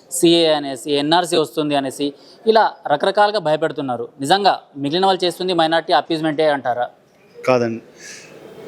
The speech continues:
Speaker 2: ఇప్పుడు అలా అనుకుంటే త్రిబుల్ తలాక్ ఉంది,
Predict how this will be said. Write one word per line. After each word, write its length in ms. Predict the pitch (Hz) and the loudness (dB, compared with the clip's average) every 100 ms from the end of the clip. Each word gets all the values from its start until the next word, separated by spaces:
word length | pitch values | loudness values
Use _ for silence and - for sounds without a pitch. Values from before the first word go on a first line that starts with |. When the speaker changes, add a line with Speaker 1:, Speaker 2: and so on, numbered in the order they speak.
| - - | -2 4
Speaker 2:
ఇప్పుడు 200 | 143 156 | 4 4
అలా 260 | 143 147 | 4 2
అనుకుంటే 680 | 147 160 190 156 151 196 170 - - | 0 0 2 4 2 0 -4 -12 -2
త్రిబుల్ 260 | 156 185 | 2 4
తలాక్ 260 | 175 143 123 | 2 0 -4
ఉంది, 220 | 110 | -8